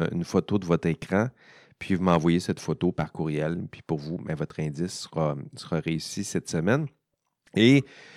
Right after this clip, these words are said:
si vous êtes sur Apple Podcast, par exemple, il y a ça sur toutes les plateformes, là, mais je vais, je vais, je vais au moins décrire les deux principales.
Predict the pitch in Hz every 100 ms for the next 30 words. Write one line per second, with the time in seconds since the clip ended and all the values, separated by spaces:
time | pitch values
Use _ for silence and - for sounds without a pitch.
0 | - - 117 135 - 113 107 113 113 104
1 | 104 113 - 95 92 98 113 78 113 156
2 | - 113 - - 113 101 - 151 165 110
3 | 92 85 87 85 - 87 87 82 80 85
4 | 87 104 95 - 107 95 87 90 - 78
5 | - - 131